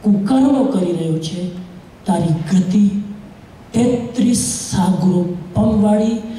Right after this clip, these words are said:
અનુત્તર સાતમી નારકી."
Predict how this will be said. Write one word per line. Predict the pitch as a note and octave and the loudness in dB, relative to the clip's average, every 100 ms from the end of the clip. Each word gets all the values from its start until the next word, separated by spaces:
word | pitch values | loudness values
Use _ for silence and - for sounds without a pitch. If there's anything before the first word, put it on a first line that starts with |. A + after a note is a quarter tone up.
| - - - | -14 -14 -4
અનુત્તર | A3+ F4 F#4+ F#4 - A3 G3+ G3 - - | 0 2 2 0 0 2 2 0 -4 -12
સાતમી | - - F#3+ F3+ F3+ F3+ F3 | -8 -2 0 0 -2 -4 -4
નારકી." | D#3 D3+ D3 - - | -6 -8 -10 -14 -16